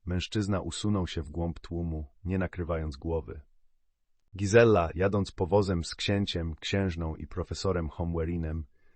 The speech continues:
myślała o nieznajomym, którego postać wydała jej się tak bardzo podobną do księcia Svena, widzianego raz jeden na portrecie w Avra Ravady. Uczuła się podnieconą czymś zupełnie nowym. Zaciekawienie jej rosło i nie zdołała go w sobie zagłuszyć,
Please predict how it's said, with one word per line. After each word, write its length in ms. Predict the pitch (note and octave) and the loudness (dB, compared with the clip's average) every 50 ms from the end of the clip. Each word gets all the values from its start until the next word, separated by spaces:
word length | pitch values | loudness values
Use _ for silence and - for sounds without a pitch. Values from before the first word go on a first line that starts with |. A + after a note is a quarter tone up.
| - - | -10 -6
myślała 480 | F#2+ F#2+ F2+ - G#2+ G#2+ A2 A2 G#2+ G2+ | -4 -2 0 4 6 8 8 8 8 8
o 80 | G2+ | 6
nieznajomym, 680 | G2+ G2+ F#2+ E2+ F#2 F2+ F#2 G2 G#2 G2+ F#2 E2 D#2+ D2+ | 4 2 2 2 2 2 2 4 4 4 2 0 -2 -4
którego 380 | - - - F2 F#2 E2 E2+ - | -6 -6 -4 -4 -2 -2 -4 -2
postać 520 | - - G2+ G2 - - F#2+ F2 D#2 D#2 | 0 2 2 2 2 0 -2 -2 -2 -2
wydała 380 | D#2+ E2 D#2 F2+ F2+ F2 F2 E2+ | -4 0 2 4 4 4 4 4
jej 120 | E2+ D#2+ | 2 0
się 160 | - - E2 | -2 -4 -6
tak 200 | - - E2 E2 | -6 -6 -6 -4
bardzo 380 | D#2+ D#2+ F2 F2+ F2+ E2+ F2+ E2+ | 0 2 2 2 2 0 -4 -6
podobną 480 | - E2+ D#2+ F2 F2+ D#2 E2+ E2 D#2+ | -6 -4 -4 -2 -2 -2 -2 -4 -4
do 100 | D2 D#2 | -4 -6
księcia 380 | - - - F2+ E2 D#2 - D2+ | -6 -6 -4 -4 -4 -4 -4 -6
Svena, 500 | - - - - F2+ F2 F2 E2 D#2+ D#2 - - _ - _ _ _ _ - - - | -8 -6 -6 -4 -2 -2 -2 -2 -4 -6 -8 -12 _ -20 _ _ _ _ -20 -12 -8
widzianego 480 | F2+ E2+ F2+ G2 F#2 F#2+ F#2 F2 F2+ | -4 0 2 2 4 2 2 2 4
raz 260 | E2+ F2+ E2+ - - - | 4 4 2 0 0 0
jeden 360 | F#2 F#2 F2 F2+ F2 E2+ E2 | 0 0 2 0 0 -2 -2
na 100 | D#2 D2+ | -4 -4
portrecie 640 | - E2+ D#2+ D#2 - - F2 E2+ E2 - E2+ E2 D#2 | -4 -6 -8 -6 -6 -4 -2 -2 -2 -2 -4 -6 -6
w 80 | - - | -6 -6
Avra 380 | - F2+ F2+ E2+ D#2 D#2+ D#2 D2+ | -2 0 0 0 0 -2 -4 -2
Ravady. 580 | D2 D#2 D#2+ D2+ E2+ E2+ D#2+ D2 C#2 C#2+ - - _ _ _ _ _ - - _ _ _ _ _ _ _ _ _ _ _ - | -4 -4 -4 -2 -2 -2 -2 -4 -6 -10 -14 -16 _ _ _ _ _ -20 -20 _ _ _ _ _ _ _ _ _ _ _ -8
Uczuła 400 | G2+ G2+ - - A#2 A2+ A2 G2+ | -8 -4 0 4 6 8 8 8
się 200 | - - G2 F2 | 6 4 0 0
podnieconą 680 | - - F2+ E2 F2+ F2 D#2+ - - G2 F#2+ F#2+ F2 E2+ | 0 -2 -2 0 0 -2 0 0 0 2 2 2 0 0
czymś 260 | - F#2 F2+ E2+ D2+ | 0 -2 -2 -2 -2
zupełnie 460 | D#2 D#2+ - - F2 E2+ E2 D#2+ D#2+ | -4 -4 -2 -2 0 0 0 0 0
nowym. 460 | E2 F2 F2+ E2+ - D2+ D2+ D2 C#2 - _ _ _ _ _ | 0 0 0 -2 -2 -4 -6 -6 -8 -10 _ _ _ _ _
Zaciekawienie 680 | - G2 G2 - G#2+ - - G#2 F#2 G#2 A2 A2+ A2 G2 | -4 -2 0 0 2 2 4 4 4 4 4 4 4 4
jej 180 | F#2 F2+ F2 | 4 4 4
rosło 480 | E2+ F2+ F2+ - - - D#2+ D#2 D#2 - | 4 2 2 0 -2 -4 -4 -4 -4 -4
i 100 | - F2 | -2 -2
nie 120 | F#2 F2+ | 0 0
zdołała 460 | E2+ D2+ F2 F2 F2 F2 F2 E2+ E2 | 0 0 0 2 4 4 4 4 2
go 120 | D#2 D2+ - | 0 -2 -6
w 80 | - | -8
sobie 240 | - - E2 D#2 D#2+ | -6 -6 -4 -4 -4
zagłuszyć, 800 | C#2+ D2+ D2+ D2 C#2+ D#2+ E2+ E2+ E2 - - - - - - - | -4 -4 -6 -6 -6 -6 -6 -6 -6 -8 -10 -12 -12 -14 -16 -18